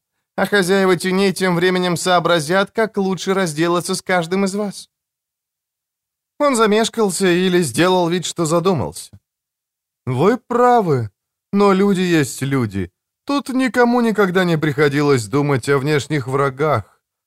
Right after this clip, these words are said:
то есть о смертельных врагах». «Хозяева теней именно на это и рассчитывают». «Несомненно». Принесли основное блюдо, какую-то дичь.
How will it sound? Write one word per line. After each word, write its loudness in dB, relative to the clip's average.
то 0
есть 0
о 0
смертельных 0
врагах». -6
«Хозяева 0
теней 0
именно -2
на 0
это -2
и 4
рассчитывают». -6
«Несомненно». 0
Принесли 0
основное 2
блюдо, -4
какую-то -2
дичь. -6